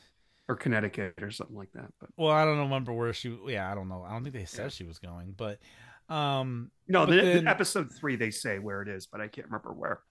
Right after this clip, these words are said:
Speaker 2: Oh, okay, okay. Yeah, I haven't, I haven't gotten that far yet. Um,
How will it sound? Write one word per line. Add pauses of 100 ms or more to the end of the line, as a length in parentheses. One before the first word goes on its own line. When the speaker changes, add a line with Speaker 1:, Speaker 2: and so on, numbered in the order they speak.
(120)
Speaker 2:
Oh,
okay, (160)
okay. (140)
Yeah,
I
haven't,
I
haven't
gotten
that
far
yet. (720)
Um,